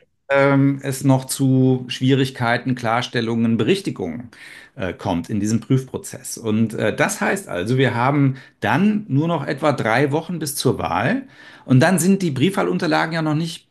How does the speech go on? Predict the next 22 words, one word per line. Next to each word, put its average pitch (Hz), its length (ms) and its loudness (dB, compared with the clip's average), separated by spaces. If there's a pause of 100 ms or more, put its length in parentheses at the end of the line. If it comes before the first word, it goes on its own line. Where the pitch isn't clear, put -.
(200)
beim 147 280 0
Wähler 160 320 2
oder 151 100 -2
der 147 140 -2
Wählerin. 160 640 -2
Das - 100 -16
heißt, 135 260 -6
sie 131 460 0
müssen 156 420 2
da 147 120 2
auch 147 120 2
noch 139 160 4
irgendwo 127 440 0
hinkommen. 190 640 0 (460)
Auch 135 160 -2
da 147 240 2
gibt 202 200 -6
es 147 120 -8
wahrscheinlich 151 420 -2
unterschiedliche 165 880 2
Wege. 139 500 2
Also 110 460 -2